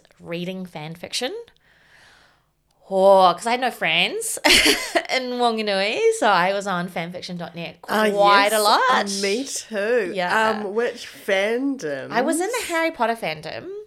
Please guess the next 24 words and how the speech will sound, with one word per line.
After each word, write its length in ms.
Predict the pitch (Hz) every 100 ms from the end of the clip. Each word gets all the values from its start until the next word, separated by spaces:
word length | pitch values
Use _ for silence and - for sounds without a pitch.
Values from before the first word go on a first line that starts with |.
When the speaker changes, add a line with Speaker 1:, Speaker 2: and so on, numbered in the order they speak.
| _ -
Speaker 1:
Um, 80 | 185
Speaker 2:
Uh-huh. 880 | 180 175 160 156 147 151 190 311 320
Speaker 1:
I 140 | 269 -
was 240 | 403 - -
really 540 | 240 285 330 370 392
into 540 | 285 285 285 269 262 262 - - - _ _ _
the 160 | 190 196
gay 500 | 180 196 214 226 233
Harry 340 | 214 208 202
Potter 340 | 294 190 190 311
fan. 200 | 587 302 -
I 60 | 220 587
was 180 | - 523
Speaker 2:
<laughs> 80 | 554
Speaker 1:
into 220 | 269 339
the 460 | 453 466 466 - - _ _ -
Harry 420 | 233 247 302 311
Draco 720 | 254 196 196 190 160 226 403 403
Speaker 2:
Mm, 280 | 190 214 233
Speaker 1:
and 120 | 262
Speaker 2:
really? 140 | 262 311
Speaker 1:
the 140 | 359
Snape 480 | 370 320 294 247 233
Harry. 320 | 226 208 214